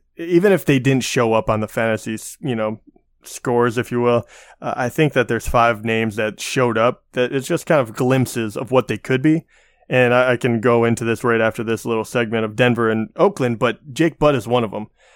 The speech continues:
I liked him coming out of college, and he had that injury.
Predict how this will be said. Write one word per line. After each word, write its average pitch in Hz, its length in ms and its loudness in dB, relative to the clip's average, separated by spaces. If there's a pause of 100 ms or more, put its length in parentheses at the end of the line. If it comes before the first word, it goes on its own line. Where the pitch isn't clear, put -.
(340)
I 120 80 -8
liked 156 280 0
him 165 80 0
coming 151 320 0
out 127 100 2
of 107 100 -6
college, 117 480 -2
and 117 200 -4
he 110 100 -6
had 120 180 0
that 110 220 0
injury. 135 580 2